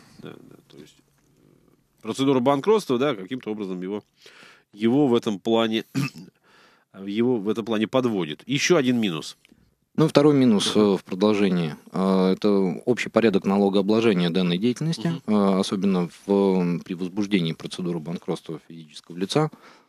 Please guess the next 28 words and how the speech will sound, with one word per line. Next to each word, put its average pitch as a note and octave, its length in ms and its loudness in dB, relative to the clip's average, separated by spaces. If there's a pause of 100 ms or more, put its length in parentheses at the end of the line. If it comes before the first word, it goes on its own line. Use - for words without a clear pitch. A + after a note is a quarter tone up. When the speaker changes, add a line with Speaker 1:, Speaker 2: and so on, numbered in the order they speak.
(120)
Speaker 2:
Ну, C3+ 440 4
м, G#2 460 4
по F#2+ 80 -8
большому A#2 360 2
счету, G2+ 400 0
очень G#2+ 300 2
непонятно. F2+ 540 -2 (360)
Speaker 1:
Непонятно. G2 680 -4
Speaker 2:
Э, - 80 -4
очень G2 320 -2
непонятно, B2 560 2
как - 220 2
это F#2+ 100 -2
будет F2+ 240 2
происходить, A#2 680 -2
э, A2 460 4 (100)
как A#2+ 200 4
будет, A2 240 4 (100)
м, G2 640 2 (440)
осуществляться A2 640 0
обмен, G#2 640 2
э, F#2+ 260 2
информацией G#2+ 600 2
между F#2 760 0
взаимодействующими G2+ 800 0
государственными G#2+ 760 0
органами. A#2 440 0
Это, G2 300 0